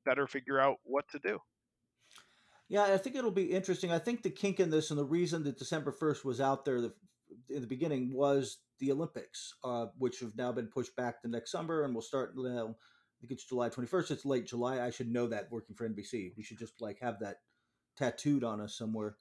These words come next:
Speaker 2: memento style. But it's, it's, it, it starts, it, I believe it's July twenty-first, right around there. I, if you can push, if you push the start of next season back to March and then put in an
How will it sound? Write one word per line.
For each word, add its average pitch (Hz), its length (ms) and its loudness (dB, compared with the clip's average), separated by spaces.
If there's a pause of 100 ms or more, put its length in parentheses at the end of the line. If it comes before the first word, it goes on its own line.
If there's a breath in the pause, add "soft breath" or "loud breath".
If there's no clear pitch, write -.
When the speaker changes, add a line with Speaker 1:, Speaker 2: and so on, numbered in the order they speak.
(400)
Speaker 2:
memento 131 480 0
style. 107 480 -6
But 120 200 -2 (380)
it's, 147 260 -6
it's, - 480 2 (640)
it, 180 200 6
it 170 180 4
starts, 214 460 2
it, 175 180 2
I 156 60 0
believe 160 320 2
it's 143 140 0
July 135 260 2
twenty-first, 123 500 -2
right 156 160 0
around 143 300 6
there. 127 220 0 (800)
I, 185 60 -6 (280)
if 180 180 8
you 226 200 4 (200)
can 269 180 -2
push, - 340 0 (240)
if 175 160 0
you 175 60 -2
push 226 260 2
the 190 80 -4
start 202 240 2
of 160 100 2
next 170 220 0
season 175 300 -2
back 156 280 2
to 147 60 -2
March 170 580 2
and 143 160 2
then 165 140 2
put 180 340 4
in 175 240 4
an 147 460 0